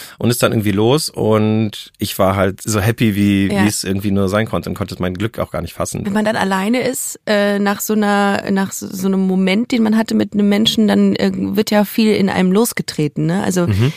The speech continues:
Speaker 2: was ist dir durch den Kopf gegangen in dem Moment, dass du, als du dachtest, „Okay, w-,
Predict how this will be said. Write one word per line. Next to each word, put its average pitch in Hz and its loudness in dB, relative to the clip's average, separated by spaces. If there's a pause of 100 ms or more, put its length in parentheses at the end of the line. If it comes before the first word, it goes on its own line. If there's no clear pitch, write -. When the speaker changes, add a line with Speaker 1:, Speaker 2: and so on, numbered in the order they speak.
(160)
Speaker 2:
was - -2 (140)
ist - -4
dir 202 -2
durch 196 2
den 202 2
Kopf - -6
gegangen 233 2 (500)
in 202 2
dem 202 2
Moment, 208 2
dass 226 -6
du, 180 -2
als - -4
du 185 -4
dachtest, 190 -2
„Okay, 175 -4
w-, 160 -6